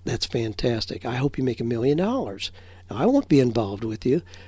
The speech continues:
but I hope you do really, really well. You know, how can I help you be successful in doing that?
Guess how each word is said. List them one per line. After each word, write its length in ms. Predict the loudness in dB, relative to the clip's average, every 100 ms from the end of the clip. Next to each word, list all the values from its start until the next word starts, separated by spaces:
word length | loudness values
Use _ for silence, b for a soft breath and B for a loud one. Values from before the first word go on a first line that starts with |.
| B
but 100 | 2
I 40 |
hope 260 | 2 2 2
you 60 | 4
do 160 | 4
really, 320 | 2 2 2
really 280 | 2 2 2
well. 480 | 4 4 2 -2 -12 -2
You 100 | -2
know, 60 |
how 180 | 0 -2
can 140 | 0
I 120 | 0 2
help 320 | 0 0 -2
you 60 |
be 140 | -2 0
successful 580 | 0 0 0 0 -2 -2
in 80 |
doing 280 | 0 0 -2
that? 360 | -4 -8 -14